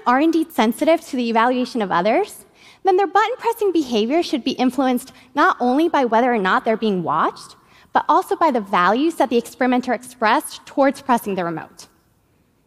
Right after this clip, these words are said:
So, for example, we would expect children to play with the positive remote significantly more if they were being observed,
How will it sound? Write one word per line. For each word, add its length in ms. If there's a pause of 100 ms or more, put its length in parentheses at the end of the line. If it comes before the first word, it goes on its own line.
(380)
So, 160
for 160
example, 640 (160)
we 80
would 120
expect 360
children 260
to 100
play 160
with 140
the 60
positive 500
remote 340
significantly 600
more 560
if 120
they 100
were 100
being 180
observed, 720